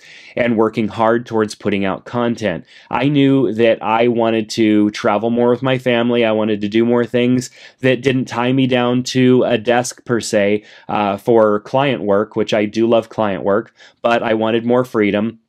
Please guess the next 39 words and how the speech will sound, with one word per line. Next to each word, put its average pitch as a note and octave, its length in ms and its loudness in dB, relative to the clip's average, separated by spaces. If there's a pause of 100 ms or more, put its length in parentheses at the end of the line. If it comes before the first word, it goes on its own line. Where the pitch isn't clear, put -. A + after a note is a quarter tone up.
(580)
So - 180 0
I C#3 120 2
knew B2+ 340 2 (180)
pouring C#3 380 0
into B2+ 180 0
my A#2+ 140 0
YouTube A2+ 360 0
channel G#2+ 280 -2
was G#2 100 -4
gonna G#2 160 -2
be G2+ 120 0
super G2+ 280 -2
important. G2 520 0 (260)
And A#2+ 120 -2
you B2 120 2
can A#2 160 -2
see B2+ 240 0
here A#2 440 2 (200)
that A2 440 0
that A2 300 0
is G#2+ 140 -2
exactly G#2 480 -2
what F#2+ 180 -2
happened. A2+ 540 -4 (280)
Now, C3 400 2
the C3 120 -4
majority E3+ 500 4
of C#3+ 100 2
these C3+ 260 2
videos B2+ 560 4
that A#2+ 120 2
you A#2 180 2
see B2+ 280 0
here, B2 340 2
the A2 80 0
Apple A2 320 0
Watch G#2+ 340 0
Series G2+ 380 -2
three G#2+ 260 0